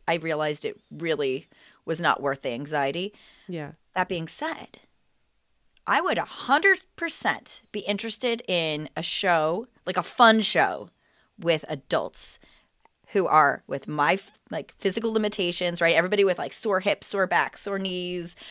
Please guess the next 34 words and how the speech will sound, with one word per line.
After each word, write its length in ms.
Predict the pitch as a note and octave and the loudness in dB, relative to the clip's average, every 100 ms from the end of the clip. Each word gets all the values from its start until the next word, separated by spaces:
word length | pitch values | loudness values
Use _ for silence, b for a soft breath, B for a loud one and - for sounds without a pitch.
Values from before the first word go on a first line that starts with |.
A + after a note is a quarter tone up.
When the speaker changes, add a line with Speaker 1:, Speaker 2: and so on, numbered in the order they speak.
| B | B
Speaker 1:
who 100 | - | -8
just 340 | F3 C4 C#4+ - | -4 -2 -2 -4
wanna 160 | D#4 C#4+ | -4 -2
have 180 | C#4+ | -4
fun. 680 | C4+ G#3 F#3+ F#3+ F#3 F#3 G3 _ b b b b _ _ _ _ - | -4 0 2 2 0 -4 -10 _ b b b b _ _ _ _ -10
I 120 | G3+ | -6
think 180 | C4+ C4+ | -4 -6
that 200 | C#4 B3 | -8 -6
sounds 180 | B3+ | -6
like 120 | B3 F#3 | -4 -6
a 60 | |
blast. 720 | E3+ F3+ B3 - - - - - | -8 -2 0 -2 -6 -16 -16 -8
Speaker 2:
Yeah, 360 | A#3 C#4 G#3+ G3+ | 0 4 4 6
and 80 | B3 | 4
I 60 | |
think 220 | C4 D#4+ | 2 0
it 80 | E4+ | 0
should 200 | - D#4+ | 0 0
be 240 | B3 C4 C4 | 0 0 0
in 140 | A3 | 0
the 180 | G#3+ - | -2 -4
evening. 640 | G3+ G3+ D#3+ C#3+ C#3+ D#3+ F#3 _ _ B B B B B B B B G#3 | -4 -4 -4 -6 -8 -12 -18 _ _ B B B B B B B B 4
And 140 | G#3+ | 4
it 120 | G#3+ | 8
Speaker 1:
Yeah, 100 | A3+ | 8
Speaker 2:
should 60 | A#3 | 10
only 120 | A#3+ | 10
Speaker 1:
happy 220 | D4+ C4 | 10 10
hour 180 | F3+ A3 | 10 10
time. 20 | |
Speaker 2:
last, 400 | G#3+ - - - - | 6 2 -4 -8 -2
exactly. 560 | D4 A#3+ D4+ D4+ A3+ G3+ | 0 4 4 4 4 4
And 140 | A3 | 6
the, 140 | A3+ | 4